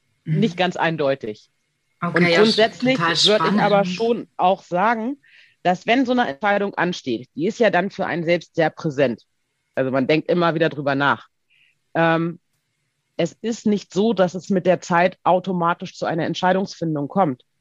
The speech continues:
Speaker 2: weil man sich ja schon die richtigen Fragen stellen muss und im Reflexionsprozess auf die richtigen,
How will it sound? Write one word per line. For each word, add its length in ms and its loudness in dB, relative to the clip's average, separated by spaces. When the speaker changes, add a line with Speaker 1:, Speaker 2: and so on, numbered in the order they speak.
Speaker 2:
weil 140 -2
man 180 0
sich 160 -4
ja 100 0
schon 300 0
die 80 2
richtigen 400 -2
Fragen 480 0
stellen 380 2
muss 240 -2
und 160 -6
im 100 -6
Reflexionsprozess 1200 -4
auf 180 -2
die 180 2
richtigen, 800 2